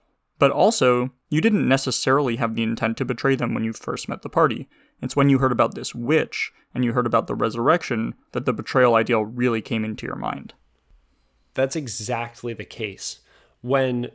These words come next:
Speaker 2: the session of Dungeons and Dragons ended, where we first learned about this power,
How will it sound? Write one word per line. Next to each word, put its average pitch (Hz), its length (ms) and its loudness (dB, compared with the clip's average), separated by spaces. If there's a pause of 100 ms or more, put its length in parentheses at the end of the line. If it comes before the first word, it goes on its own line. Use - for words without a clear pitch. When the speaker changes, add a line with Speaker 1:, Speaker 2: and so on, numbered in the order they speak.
Speaker 2:
the 120 100 -6
session 160 480 -2
of 151 120 -4
Dungeons 120 440 -2
and 113 100 -8
Dragons 107 600 -8
ended, 135 460 0
where 107 220 -2
we 107 140 -6
first - 500 -6
learned 110 460 -4
about 110 300 -4
this 104 180 -10
power, 120 540 -6